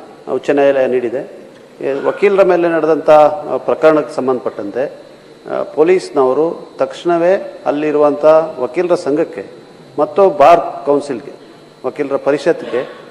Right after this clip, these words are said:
ಸೂಚನೆಯನ್ನು ಕೊಡಬೇಕು ಅಂತ, ಅಂಥ ಸೂಚನೆಯನ್ನು ಕೊಡದೇ ಹೋದರೆ ಅದ್ರ ಬಗ್ಗೆ ಕ್ರಮವನ್ನು ಕೂಡ ಜರುಗಿಸಬೇಕು ಅಂತ ಹೇಳುವಂಥ ನಿರ್ದೇಶನವನ್ನು ನಿನ್ನೆ ಕೊಟ್ಟಿದ್ದಾರೆ. ಆ ನಿರ್ದೇಶನವನ್ನು ಈ ಕಾನೂನಿನಲ್ಲಿ ಅಳವಡಿಸಿ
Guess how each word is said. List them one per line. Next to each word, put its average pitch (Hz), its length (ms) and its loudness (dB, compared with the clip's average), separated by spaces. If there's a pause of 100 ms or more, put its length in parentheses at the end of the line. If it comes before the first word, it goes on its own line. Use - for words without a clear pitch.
ಸೂಚನೆಯನ್ನು 156 460 0
ಕೊಡಬೇಕು 117 440 -4
ಅಂತ, 98 160 -12 (420)
ಅಂಥ 131 180 -2
ಸೂಚನೆಯನ್ನು 175 560 0
ಕೊಡದೇ 170 360 4
ಹೋದರೆ 120 500 0 (160)
ಅದ್ರ 139 140 0
ಬಗ್ಗೆ 156 220 0
ಕ್ರಮವನ್ನು 170 400 4
ಕೂಡ 156 140 0
ಜರುಗಿಸಬೇಕು 139 580 -2
ಅಂತ 131 120 -4
ಹೇಳುವಂಥ 123 400 -2
ನಿರ್ದೇಶನವನ್ನು 151 840 0
ನಿನ್ನೆ 147 360 0
ಕೊಟ್ಟಿದ್ದಾರೆ. 113 480 -8 (680)
ಆ 160 220 6
ನಿರ್ದೇಶನವನ್ನು 175 1040 2
ಈ 175 40 -2
ಕಾನೂನಿನಲ್ಲಿ 160 800 4
ಅಳವಡಿಸಿ 131 560 0